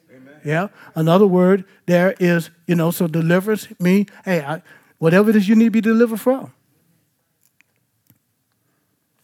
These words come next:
Speaker 2: Another, uh, spiritual revelation. So there's a lot of spiritual revelation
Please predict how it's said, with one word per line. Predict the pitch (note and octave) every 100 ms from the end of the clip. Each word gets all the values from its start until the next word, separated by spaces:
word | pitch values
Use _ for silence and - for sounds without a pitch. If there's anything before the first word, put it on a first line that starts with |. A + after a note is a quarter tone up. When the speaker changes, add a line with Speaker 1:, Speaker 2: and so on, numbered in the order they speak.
| _ _ _ _ _ _ _ _ _ _ _ _ _ _ _
Speaker 2:
Another, | E3 F3 F#3 F#3+ F#3+
uh, | F3 F3 E3 D#3+ - _ -
spiritual | - - G#3 G3 G3+
revelation. | F#3+ F#3 F#3+ G3+ F#3+ D#3 - - -
So | - F3+
there's | F3+
a | F3
lot | F3+ F#3+
of | F3
spiritual | - G#3 G3 F3+
revelation | F#3 F3+ F3 F#3 G#3 - F3